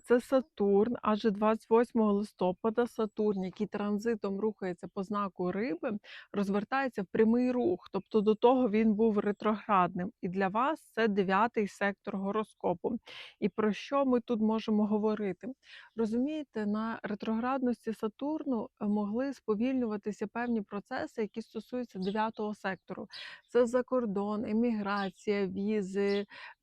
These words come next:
потім навчання. Тобто ви могли купити навчання, не проходити його, чи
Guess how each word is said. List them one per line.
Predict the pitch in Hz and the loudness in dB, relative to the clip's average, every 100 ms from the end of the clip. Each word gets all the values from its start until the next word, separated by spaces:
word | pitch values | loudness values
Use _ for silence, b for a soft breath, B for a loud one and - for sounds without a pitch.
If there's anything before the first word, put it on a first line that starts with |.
| _ | _
потім | 214 220 214 233 220 | 0 2 2 2 4
навчання. | 226 254 - - 214 208 208 202 202 185 | 4 0 -4 -4 0 0 0 -2 -4 -4
Тобто | 208 - | -2 0
ви | 208 254 | 2 2
могли | 254 233 233 | 2 0 -2
купити | 220 240 233 | -2 -2 0
навчання, | 220 220 - 240 233 220 | -2 -2 -4 -2 0 2
не | 208 214 | 0 0
проходити | 240 - 196 202 185 - 196 | -6 -2 -2 0 -2 -2 -2
його, | 190 185 190 | 0 -2 -4
чи | - 202 | -2 -4